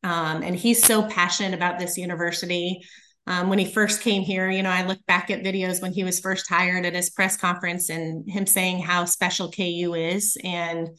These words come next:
he truly believes that even today. And he's done an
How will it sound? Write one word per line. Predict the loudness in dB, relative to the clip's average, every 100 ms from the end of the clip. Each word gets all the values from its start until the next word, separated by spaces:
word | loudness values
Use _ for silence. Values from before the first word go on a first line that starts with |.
| _ _ _
he | 0
truly | 2 4 4
believes | 2 2 0 2
that | 2 2
even | -2 -2
today. | -4 -2 -2 -2 -4 -8
And | -4 -2 0 -2 -4 -6 -4
he's | 0 2
done | 4 2
an | 2 -4